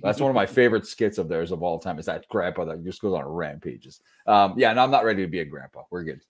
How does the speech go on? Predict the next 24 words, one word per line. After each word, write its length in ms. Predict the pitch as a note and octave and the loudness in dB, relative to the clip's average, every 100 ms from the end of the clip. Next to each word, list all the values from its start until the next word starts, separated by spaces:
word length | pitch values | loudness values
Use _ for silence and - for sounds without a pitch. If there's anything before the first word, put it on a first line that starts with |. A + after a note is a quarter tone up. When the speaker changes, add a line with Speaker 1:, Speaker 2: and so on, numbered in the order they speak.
| - | -4
Speaker 2:
Well, 140 | A#2+ | -2
your 220 | B2 D#3+ | 0 -4
kid, 320 | F3 E3+ D#3 - | -2 -2 -2 -2
your, 320 | A2+ E3+ F3 | -6 -4 -6
your 240 | A#2 D3 F3+ | -8 -8 -6
son, 480 | - C#3+ C3 G2 | -4 -2 -2 -4
your 220 | G2+ C#3 - | -4 -6 -2
oldest 380 | A#2+ A2+ A2 - | -2 -2 -6 -4
son, 200 | G#2+ F#2 | -4 -6
Phil, 280 | G#2 G2 F#2+ | -6 -6 -6
is 180 | E2+ | -12
the 200 | D#2+ F2 F#2 | -10 -8 -4
age 300 | G2+ A2+ - | -4 -4 -6
I 160 | D2 E2 | -6 -4
was 340 | F#2 A2 C#3+ | -2 -2 -4
when 160 | G2 D#2+ | -6 -10
you 160 | E2 F#2 | -10 -8
had 160 | F#2 | -8
a 40 | C#2+ | -8
kid. 340 | - G#2 - _ A2 | -8 -8 -8 _ -6
Speaker 1:
That's 260 | A2+ - | -6 2
right. 240 | B2+ A2+ D3 | 4 4 4
Speaker 2:
Like, 0 | |
that's 180 | D#3 | 2